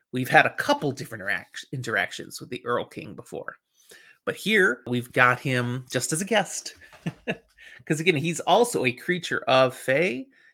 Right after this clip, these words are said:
and definitely more the winter style. Another one that was great to see is Eldest Gruff. Remember when Harry had his interactions with the Billy Goats Gruff?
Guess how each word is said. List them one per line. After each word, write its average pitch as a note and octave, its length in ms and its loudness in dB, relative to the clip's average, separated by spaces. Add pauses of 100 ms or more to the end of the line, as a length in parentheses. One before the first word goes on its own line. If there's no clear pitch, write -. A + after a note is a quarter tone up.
(140)
and B2 100 -12
definitely C3 380 2
more A#2+ 220 -2
the A#2 120 0
winter A2+ 580 -8 (120)
style. A2 640 -6 (280)
Another D#3+ 300 4
one D3+ 180 0
that A#2+ 140 0
was B2 120 -6
great C#3+ 280 -4
to D3+ 80 -12
see D3+ 340 -4
is B2+ 300 -4
Eldest F3 460 -4
Gruff. - 580 -4 (320)
Remember D#3+ 600 4 (240)
when C3 180 0
Harry C#3+ 500 2
had D#3 240 6
his D3+ 180 -2
interactions D#3 840 2
with C#3 160 -6
the D3 80 -6
Billy D#3+ 240 4
Goats E3+ 260 2
Gruff? F#3+ 540 0